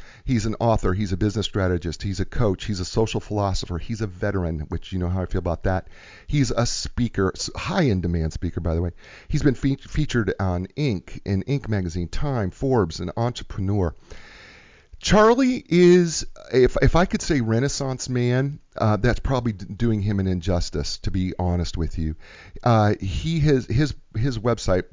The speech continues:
um, Productive Flourishing, is routinely placed in the top fifty websites for planning, productivity, and creativity, and team development for creative folks.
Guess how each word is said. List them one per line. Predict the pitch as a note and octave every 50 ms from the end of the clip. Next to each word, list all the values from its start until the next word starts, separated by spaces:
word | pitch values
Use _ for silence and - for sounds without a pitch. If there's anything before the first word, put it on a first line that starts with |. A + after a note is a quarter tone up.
| F2+ F#2
um, | F#2+ F2+ E2+ E2+ E2+ E2 D#2 - _ _ _ _ _
Productive | - A#2+ G2+ G#2 G#2 - - F#2+
Flourishing, | - - G2+ G2 F#2+ - - F#2 F2+
is | E2+
routinely | F#2+ F#2 - - G#2+ G#2 G2+ F#2
placed | - - F#2 F2+ -
in | - E2+
the | E2
top | - - G2 F2 - -
fifty | - F2+ - -
websites | E2 F2 E2+ D#2 - F2+ F2 E2+ -
for | - E2
planning, | - - G2 F#2+ F#2+ F#2+ F2+
productivity, | - - D#2+ E2+ E2+ - - F2 F2+ F2+ F2+
and | E2 -
creativity, | - A2 A2 G2 F2 - - C3+ C3+ C#3 C#3+ D3 C3+ - - - - - - - - - -
and | - A#2 A2+ -
team | - D#3 D#3 C#3+
development | B2 A2+ A2+ A2 A#2+ B2+ - C3+ -
for | - F#2+
creative | - - - A2 A#2+ B2+ B2+
folks. | - - C#3 C#3 C3+ C#3 - - -